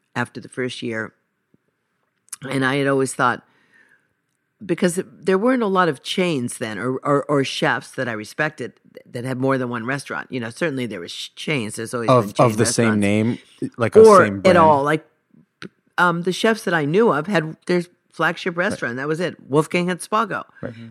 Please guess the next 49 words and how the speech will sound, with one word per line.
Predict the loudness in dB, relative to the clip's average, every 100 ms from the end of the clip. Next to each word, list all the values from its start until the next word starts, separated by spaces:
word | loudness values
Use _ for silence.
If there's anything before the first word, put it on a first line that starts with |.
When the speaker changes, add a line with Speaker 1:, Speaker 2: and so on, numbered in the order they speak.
| -10
Speaker 1:
And | -4
after | -4 -2 -2
about | -2 -2
a |
year, | -4 0 0 0 -4 _ _ -10
he | -8
said | -2 -2
he |
was | -2
gonna | -4 -4
open | -4 -4 -4
up | -6 _ _ _ _ _ _ _
this | -14 -14 -8
Chinese | -4 -4 -6 -8
French | -10 -8
restaurant | -8 -10 -8 -10
called | -10 -14 -12
Speaker 3:
Yeah. | -10
Speaker 1:
Chinois. | -6 -4 -4
And | -4
I'm | -4
like, | -4 -6
Speaker 2:
Mm-hmm. | -6
Speaker 1:
"Wolfgang, | -8 -6 -8 -6
how | -6 -6
could | -6 -4
you | -2 -2 -2 _ _ -20 _ _ 4
open | 6 6
another | 4 2 0 0
restaurant | 0 -2 -2 -2 -2 -2
and | 0
you | 2
wouldn't | 2 0 -2
be | -2
at | -2
Spago | -2 0 0 0 -4
every | -4 -4 -4
night? | -2 -2 -4
Speaker 2:
Got | -6
Speaker 1:
How | -2 0 0
Speaker 2:
it. |
Speaker 1:
can | -2 -4
somebody," | -4 -2 -2 -2
you | -6
know, | -4
and | -4
I | -4
was | -4 -6
so | -4 0 2 0